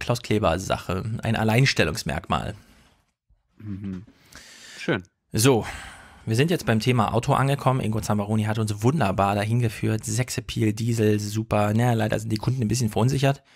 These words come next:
Speaker 1: Wir hören jetzt Michael Bagende. Der junge Mann ist vom Forschungsinstitut für Kraftfahrzeug,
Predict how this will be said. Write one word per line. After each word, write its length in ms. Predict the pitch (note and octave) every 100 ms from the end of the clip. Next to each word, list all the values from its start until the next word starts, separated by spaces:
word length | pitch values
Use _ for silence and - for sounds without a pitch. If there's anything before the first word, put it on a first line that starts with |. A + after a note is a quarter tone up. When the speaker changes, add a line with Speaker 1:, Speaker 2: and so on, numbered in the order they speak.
| - - - - - -
Speaker 1:
Wir 120 | C#3+
hören 120 | D#3+
jetzt 320 | D#3+ D3+ - - -
Michael 760 | D#3+ D3 - A#2 A#2 A#2+ A#2+ -
Bagende. 1200 | G#2+ A2 G#2+ A2+ G#2 G#2 B2 C3 G2+ D#2+ A#2+ E3 _ _ _ _ _ _ -
Der 100 | A#2
junge 200 | C3 C#3
Mann 240 | B2 A#2+
ist 320 | - A2 - -
vom 240 | - G#2+
Forschungsinstitut 1040 | - D3 - B2 - A2+ - A2 - A2
für 160 | - G#2
Kraftfahrzeug, 1080 | G2+ - B2 - - A2 G#2+ - G#2 G#2+